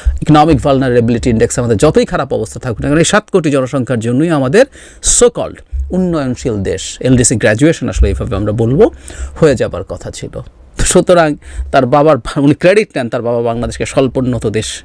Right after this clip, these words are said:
হিসেবে তৈরি করে রেখে গেছেন। ওই যে সবাইকে একসময় তাই তো ছিল, উনি যখন ক্ষমতায় বসে বসে এগুলো বলতেন, কিছু লোকজন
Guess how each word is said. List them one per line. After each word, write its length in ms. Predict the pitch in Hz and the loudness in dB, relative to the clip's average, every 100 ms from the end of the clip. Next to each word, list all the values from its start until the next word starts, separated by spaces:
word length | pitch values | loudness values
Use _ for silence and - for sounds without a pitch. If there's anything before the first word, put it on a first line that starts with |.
| - | -6
হিসেবে 400 | 117 113 104 90 - - - - - | 0 0 2 -2 -6 -10 -8 -4 0
তৈরি 240 | 151 131 120 | 4 4 0
করে 240 | 107 101 | -4 -4
রেখে 280 | 104 107 117 | -6 -6 -8
গেছেন। 320 | - - - - - - - - - - - - - | -10 -8 -8 -8 -8 -8 -8 -10 -16 -16 -18 -12 -2
ওই 100 | - | 0
যে 180 | - 202 - | 2 -2 -4
সবাইকে 800 | - 135 135 131 127 110 101 87 - | -2 2 4 2 2 0 0 -2 -4
একসময় 340 | - - 208 | -2 0 0
তাই 180 | - 196 | 2 0
তো 120 | 208 | 0
ছিল, 220 | - 120 | -2 -4
উনি 180 | 87 104 | -4 -4
যখন 280 | 117 117 117 | -2 -2 -2
ক্ষমতায় 420 | - 127 120 120 | -2 -2 2 2
বসে 200 | 110 143 | 2 2
বসে 180 | 135 143 | 2 2
এগুলো 200 | 131 131 | 4 4
বলতেন, 540 | 123 131 143 135 127 - - - - - - - | 4 4 4 0 -2 -8 -20 -20 -20 -20 -20 -4
কিছু 220 | - 208 226 | 2 4 6
লোকজন 520 | 220 170 202 202 | 4 4 2 0